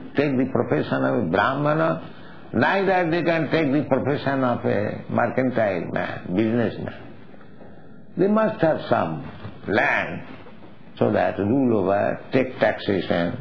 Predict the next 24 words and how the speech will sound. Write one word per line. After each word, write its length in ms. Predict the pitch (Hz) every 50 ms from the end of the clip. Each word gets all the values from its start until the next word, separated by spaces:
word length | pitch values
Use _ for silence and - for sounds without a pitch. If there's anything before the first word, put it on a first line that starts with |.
| - - - - - - - - - - -
and 160 | - 135 135
that 120 | 139 147 135
is 180 | 131 117 110
their 360 | 117 117 113 113 - - - - - - - - -
living 400 | - 120 127 139 139 135 131 127
means. 360 | 131 156 165 160 107 85 82 82 - - - - - - - - - - - - - - - - - - - - - - -
So, 680 | - 156 165 160 139 123 120 127 156 175 175 - - - - - - - - - - -
spare 360 | - 165 196 214 214 208 170
only 500 | 160 170 165 160 170 175 175 180 165 - - -
five 480 | 127 147 175 196 208 208 196 156 110
villages 520 | 87 113 143 143 139 120 92 87 82 76 - - - - - - - - - - - - - - - - - - - -
to 100 | 139 143
these 200 | 131 135 110 - -
five 340 | 107 101 98 98 87 76 78
brothers 420 | 78 76 73 76 73 73 - - - - - - - - - - -
and 300 | - 117 117 113 107 104 107
settle 340 | - 113 - - 92 87 -
up. 160 | - - - - - - - - - - - - - - - - - - - - - - - - - -
Or 240 | 95 104 101 95
what 180 | 95 101 101 92
Duryodhana 600 | 98 117 120 123 139 165 151 156 139 131 123 117
replied, 320 | 107 110 113 110 107 104 104
"No, 220 | 107 131 156 151 92
sir. 240 | 107 92 - -